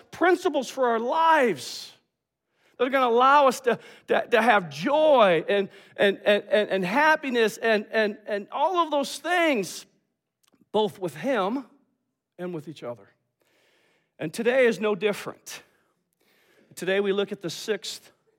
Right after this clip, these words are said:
commandment. It deals with anger.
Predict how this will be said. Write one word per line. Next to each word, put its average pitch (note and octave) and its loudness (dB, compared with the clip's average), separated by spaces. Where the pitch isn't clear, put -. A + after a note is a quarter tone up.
commandment. C#3 -10
It C#3+ -14
deals B3 -4
with A#3 -2
anger. F#3 -2